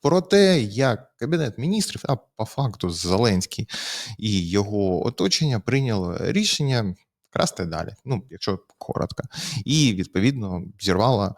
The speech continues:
призначення нового очільника бебу, якого обрала міжнародна комісія і що привітали посли Джі севен. Це буде відео, скоріше, не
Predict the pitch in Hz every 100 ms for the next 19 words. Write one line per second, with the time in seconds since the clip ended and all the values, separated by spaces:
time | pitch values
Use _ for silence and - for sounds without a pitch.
0 | - _ - 90 95 123 - 95 90 104
1 | 143 175 175 160 127 98 - 117 104 92
2 | - 101 170 156 98 92 - 117 98 90
3 | - 127 127 113 90 87 95 92 92 -
4 | 123 151 - 95 98 117 - 95 107 90
5 | - 95 101 - _ - 95 92 101 87
6 | - - - _ - - - - - _
7 | - 214 170 175 151 135 160 135 131 123
8 | 113 - 101 131 127 120 101 98 127 120